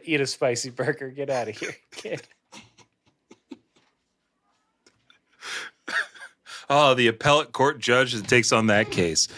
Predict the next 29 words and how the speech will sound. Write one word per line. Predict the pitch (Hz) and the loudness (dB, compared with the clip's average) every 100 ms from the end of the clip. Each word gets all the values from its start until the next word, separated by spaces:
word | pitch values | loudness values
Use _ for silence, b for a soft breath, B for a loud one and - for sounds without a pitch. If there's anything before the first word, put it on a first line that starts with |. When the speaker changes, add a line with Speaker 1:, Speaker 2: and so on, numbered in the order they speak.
| B | B
Speaker 2:
Anyway, | 170 165 110 82 78 80 _ _ _ _ b b _ _ _ - | 2 2 2 -4 -6 -10 _ _ _ _ b b _ _ _ 0
um, | 135 110 104 98 92 92 - _ - | 4 6 4 2 0 -8 -20 _ -4
Speaker 1:
We | 101 | -4
Speaker 2:
yeah. | - | -4
Speaker 1:
Yeah, | - 123 | -4 -4
'cause | - 113 | -4 -10
we, | 123 131 | -10 -10
we | 117 | -8
gotta, | 147 120 - | -6 -8 -12
there's | 117 113 | -14 -10
an | 120 | -10
emergency. | 113 139 139 95 - - _ _ _ _ _ _ | -6 -6 -6 -12 -16 -18 _ _ _ _ _ _
Speaker 2:
Mm-hmm. | 107 90 104 151 78 _ _ _ _ _ _ _ | -4 -2 0 0 -4 _ _ _ _ _ _ _
Speaker 1:
Wee, | 202 277 285 | -6 -2 -2
wee, | 269 233 240 247 285 285 254 | -2 -6 -8 -6 -4 -4 -6
Roshi. | 226 202 160 - 87 - | 0 2 2 -2 -10 -14
He's | 123 110 | -14 -10
calling | - 127 120 | -4 -2 -2
up | 110 107 | -4 -6
everyone. | 98 92 82 76 - _ _ | -8 -10 -16 -18 -20 _ _
He's | - 104 | -16 -6
like, | 123 | -6
"You | 175 | -2
gotta | 269 277 | 2 2
come | 208 254 | 4 2
to | 254 | 2
the | 240 | 4
island. | 254 302 320 262 208 | 4 6 6 4 0
Shit, | - 302 233 | 0 -2 -4